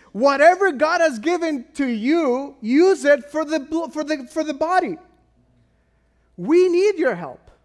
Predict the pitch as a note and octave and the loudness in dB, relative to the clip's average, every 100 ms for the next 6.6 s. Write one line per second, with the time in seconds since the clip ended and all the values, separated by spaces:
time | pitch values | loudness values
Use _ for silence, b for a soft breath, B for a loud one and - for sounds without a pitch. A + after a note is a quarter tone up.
0 | _ _ _ _ _ _ _ _ _ _ | _ _ _ _ _ _ _ _ _ _
1 | _ _ _ _ - C#4 D4 D#4+ D#4+ D4+ | _ _ _ _ -6 -4 -2 -2 -4 -8
2 | E4+ - _ _ _ _ _ _ _ _ | -10 -16 _ _ _ _ _ _ _ _
3 | _ _ _ _ _ _ _ _ _ _ | _ _ _ _ _ _ _ _ _ _
4 | _ _ _ _ _ - G3 D4+ D#4+ D#4+ | _ _ _ _ _ -10 -4 -2 -2 -2
5 | A#3+ F4 D#4+ C#4+ A#3+ G#3+ D4 C#4 A3 B3+ | -4 -6 -4 -2 -2 -2 -4 -4 -4 -4
6 | C#4+ D4 F#3+ G3 G#3+ | -6 -8 -6 -6 -8